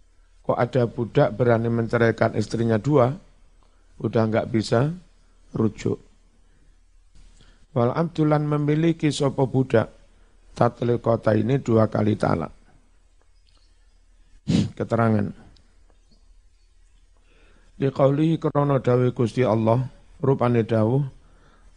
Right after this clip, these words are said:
"At-talaqu marratan." At-talaqu utawi talak, iku marratani ping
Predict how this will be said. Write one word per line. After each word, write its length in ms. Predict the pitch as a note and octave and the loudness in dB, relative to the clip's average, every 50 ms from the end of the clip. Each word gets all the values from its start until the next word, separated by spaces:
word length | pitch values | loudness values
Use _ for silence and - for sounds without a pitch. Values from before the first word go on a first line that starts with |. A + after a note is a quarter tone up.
| - | -2
"At-talaqu 640 | A2 A#2 - - - B2 A#2+ C3+ D#3 D#3 D3+ - C#3+ | 0 0 0 -2 -2 -2 0 2 2 0 0 -2 -2
marratan." 960 | B2+ B2+ A#2+ A2+ A2+ A2 A2 G#2+ G#2+ - - G#2+ G#2 F#2+ - - - - A#2+ - _ _ _ _ _ _ _ _ _ _ _ _ - - | -2 0 0 0 2 2 2 0 0 0 0 0 0 0 -2 -4 -6 -6 -8 -14 _ _ _ _ _ _ _ _ _ _ _ _ -6 -4
At-talaqu 640 | C3+ B2+ - - D3 C#3+ C#3+ C3+ C3+ - - F3 E3+ | -4 -4 -2 -2 -2 2 2 2 0 0 -4 -4 -4
utawi 400 | C#3 D3 - D#3 D3 D3 D3 C#3 | -4 -2 0 0 2 2 0 0
talak, 400 | - B2 A#2 A#2 G2+ F#2 - - - - - - _ _ _ _ _ _ - - | 0 -2 -2 -2 -2 -4 -8 -12 -20 -20 -20 -20 _ _ _ _ _ _ -10 -4
iku 240 | - D3 C#3 - C#3+ | -4 -2 -2 0 -2
marratani 960 | C3 B2+ B2 A#2+ A#2+ A#2 A#2 A2+ - A2 G#2+ G#2+ G#2+ A#2 C3 D3+ D#3 D3+ F3+ - - - - | 0 2 2 2 4 2 2 2 0 -2 0 0 0 0 0 0 0 -2 -4 -8 -14 -18 -2
ping 400 | - C3 B2+ B2 A#2+ A#2+ A#2+ | 2 2 4 4 4 2 0